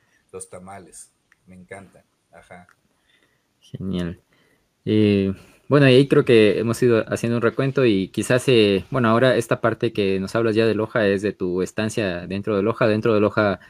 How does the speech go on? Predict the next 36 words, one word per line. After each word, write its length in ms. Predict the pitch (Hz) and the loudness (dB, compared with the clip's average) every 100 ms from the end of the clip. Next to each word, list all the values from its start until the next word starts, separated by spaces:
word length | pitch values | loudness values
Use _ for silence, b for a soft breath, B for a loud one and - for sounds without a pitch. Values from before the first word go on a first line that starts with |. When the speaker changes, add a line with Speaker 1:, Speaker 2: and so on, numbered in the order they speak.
| b b b b _ | b b b b _
Speaker 2:
eh, 340 | - 95 92 92 | -10 -4 -2 2
ya 120 | 104 | 2
trabajas 320 | 104 107 107 | 2 0 0
por 160 | - 101 | -2 0
algunos 380 | 92 98 104 - | 0 0 -2 0
años 280 | 107 107 101 | 0 0 -2
en, 240 | 92 - | -6 -4
en 120 | 95 | -4
la 100 | 92 | -2
universidad 680 | 92 92 92 107 107 139 151 - | -2 -2 -4 0 2 4 2 0
y, 320 | 95 87 87 | -4 -2 0
bueno, 220 | 104 92 | 2 2
no 120 | 101 | 0
solo 580 | - 110 107 98 92 85 - | 2 2 4 4 4 -2 -8
en 120 | 92 | -8
la 120 | 90 | -6
parte 520 | 98 87 95 92 87 - | -6 -4 -2 0 -2 -6
como 400 | 92 92 90 - _ | -6 -4 -6 -12 _
quizás, 320 | _ - 104 110 | _ -2 -2 0
eh, 160 | 92 | 0
docente, 400 | 90 95 117 120 | 2 0 0 -2
en 60 | 101 | -4
la 80 | 95 | -4
parte 220 | 95 101 | -4 -2
de 40 | |
gastronomía, 560 | 92 - 98 98 135 147 | -4 -4 -4 -2 -2 -2
pero 160 | 104 98 | 0 -2
también 240 | 95 101 | 0 0
entiendo 300 | 95 98 95 | -2 -2 -4
que 160 | - 90 | -4 -6
has 140 | 85 | -6
desarrollado, 600 | 87 - 92 95 95 82 b b b b b _ | -8 -4 0 2 0 -2 b b b b b _
eh, 400 | 101 92 92 87 | -8 -4 -2 -2
otras 320 | 95 98 98 | -2 -2 -2
partes, 420 | - 123 135 127 - | 2 2 2 0 -2
como 420 | 87 80 80 | -4 -4 -6